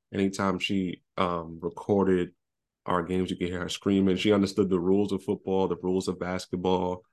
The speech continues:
good game, bad game. So I think it was definitely entwined into my identity. Um, like I said, my brothers played, my younger brother, he played baseball at a high level.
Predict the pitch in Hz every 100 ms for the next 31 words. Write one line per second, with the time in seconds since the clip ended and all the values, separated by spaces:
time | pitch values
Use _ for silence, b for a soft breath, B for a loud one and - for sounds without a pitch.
0 | _ _ _ - 101 95 98 92 90 90
1 | 90 95 95 92 92 _ _ _ _ -
2 | 101 101 120 101 - _ _ _ _ _
3 | - 98 92 104 107 110 98 95 95 -
4 | 90 90 87 80 90 87 87 82 82 80
5 | 80 76 - _ - 82 80 87 92 104
6 | 120 117 _ _ _ - 87 85 82 82
7 | - 87 87 - 85 85 80 87 85 -
8 | 92 87 85 85 82 90 90 87 90 90
9 | 90 - 87 82 85 87 - 92 92 87
10 | 90 87 90 90 95 -